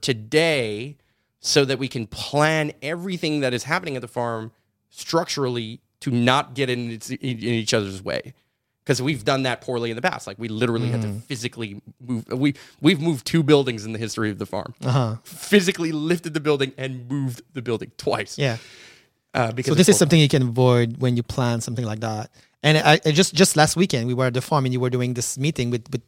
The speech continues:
Speaker 2: with most of the workers at the farm. And we were like, you were planning this, this building, this technical building where we have no electricity came in, coming in, and you, you have a well not so far away. So you, it's a water point, it's an energy point. And, and just, but, you know, like, this building is in the middle of,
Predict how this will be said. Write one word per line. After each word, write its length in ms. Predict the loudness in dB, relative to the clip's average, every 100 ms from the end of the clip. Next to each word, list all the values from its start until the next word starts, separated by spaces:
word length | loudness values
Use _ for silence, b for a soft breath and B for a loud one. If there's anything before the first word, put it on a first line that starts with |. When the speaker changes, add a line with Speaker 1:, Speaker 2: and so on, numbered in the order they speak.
| -10
Speaker 2:
with 120 | -10 _
most 180 | -8 -4
of 60 | -4
the 60 |
workers 400 | 0 0 0 -4
at 80 | -6
the 60 | -6
farm. 260 | -4 -2
And 100 | -2
we 60 | 0
were 60 |
like, 200 | 2 0 b b b 0
you 60 | 0
were 60 |
planning 520 | 6 6 6 4 2
this, 180 | -2 -4
this 220 | -2 -2
building, 480 | 2 2 4 0 0
this 160 | -4 -2
technical 400 | -2 0 0 0
building 400 | 2 2 0 0
where 300 | -2 -2 -6 -8
we 120 | -2
have 200 | 0 0
no 140 | -2 -2 0
electricity 440 | -2 -2 -4 -2
came 200 | 0 0
in, 320 | 2 2 0
coming 200 | 0 0
in, 100 | 0
and 100 | 0
you, 100 | -2 -2
you 60 | -2
have 120 | -4
a 100 | -8 -12
well 380 | -2 4 4 4
not 160 | -2
so 120 | -4
far 160 | -4 -4
away. 320 | -2 -2 -4
So 120 | -4
you, 140 | -6 -6
it's 120 | -6
a 60 | -2
water 260 | 2 4
point, 380 | 4 4 4 2
it's 100 | -4
an 80 | -4
energy 320 | -2 0 -2
point. 420 | 0 2 2 -2 B B B B B 2
And, 240 | 2 0 -4
and 180 | -4 0
just, 340 | 0 0 -2 -10 _ _ _ _ _
but, 100 | 2
you 80 | 4
know, 100 | 6
like, 160 | 6 6
this 160 | 4
building 280 | 4 4 4
is 140 | 4 2
in 120 | 0
the 80 | 2
middle 280 | 2 2
of, 240 | 2 0